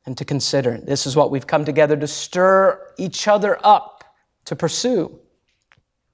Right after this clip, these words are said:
I think, though, we'd have to admit that sadly, words like these might seem a bit strange to us today in church.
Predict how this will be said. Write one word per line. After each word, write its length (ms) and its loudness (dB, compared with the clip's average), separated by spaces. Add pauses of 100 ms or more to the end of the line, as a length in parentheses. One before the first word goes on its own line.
(760)
I 80 0
think, 240 2
though, 160 6
we'd 160 2
have 200 2
to 80 0
admit 280 4
that 120 -6
sadly, 460 2
words 340 2
like 240 2
these 240 -2
might 220 -2
seem 180 -4
a 60 -2
bit 180 -4
strange 460 -4
to 100 -8
us 140 -12
today 320 -4
in 100 -8
church. 640 -4